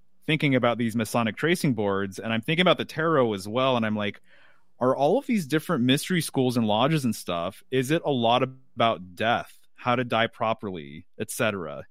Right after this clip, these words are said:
you know? And so to me, that actually makes sense. I think the tarot actually might be a, uh, book, the Major Arcana specifically. It's like a, um, it's about life and death, essentially. You know, it's how to live and how to die.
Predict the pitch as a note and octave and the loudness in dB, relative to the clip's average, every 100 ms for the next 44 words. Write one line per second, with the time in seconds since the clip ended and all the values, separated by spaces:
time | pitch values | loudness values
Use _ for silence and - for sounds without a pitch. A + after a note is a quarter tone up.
0 | - G#2+ G2 F#2+ G2+ - - - - - | -4 -2 0 0 -2 -6 -20 -20 -20 -4
1 | B2 B2+ D3+ C3+ C3 C3+ - D#3 D#3 E3+ | -2 0 4 4 4 0 -4 0 2 2
2 | D#3 C#3 - C#3 C3 - C#3 B2 B2 - | 2 2 0 0 -2 -2 -2 -2 -2 -6
3 | - C#3 D3 C3+ - C3+ C3 C3+ A#2 A#2+ | -6 -4 -2 -4 -4 -2 0 0 -2 -4
4 | - B2 A2+ A2 A#2+ A2+ A#2 A2+ A#2+ G#2+ | -4 -2 0 0 -2 -4 -2 -2 -2 -2
5 | G2+ G2+ F#2 G2 F2+ F#2+ A2+ B2 - A2+ | -2 -4 -4 -4 -6 -6 -4 -4 -4 -2
6 | A2+ A#2 A2 A2+ A2+ A2 F#2+ - G2+ A2+ | 0 0 -4 -4 -6 -8 -10 -8 -8 -6
7 | A#2+ B2 A#2+ - - - A2+ B2 A2 B2 | -2 -4 -6 -20 -14 -6 -2 0 -2 -2
8 | A2+ G2+ G2+ G2 F#2 F2+ F2+ F2+ - - | 0 0 0 0 -2 -4 -8 -10 -16 -20
9 | - B2+ C3+ C3 A#2+ A#2+ A#2+ G#2+ G2 F#2 | -6 -2 4 4 4 2 2 -2 -2 -4
10 | E2 - - G#2 - G2 - F2 D#2 E2 | -6 -10 -10 -8 -4 -4 -4 -8 -10 -12
11 | - - - G#2 G2+ G2+ C3 B2+ A2 A#2+ | -18 -20 -6 -4 -2 -2 2 2 2 0
12 | B2 G2+ A2+ G2+ G2+ F2 F#2 F#2 E2+ D2+ | 0 -2 -2 0 -2 -2 -2 -2 -2 -6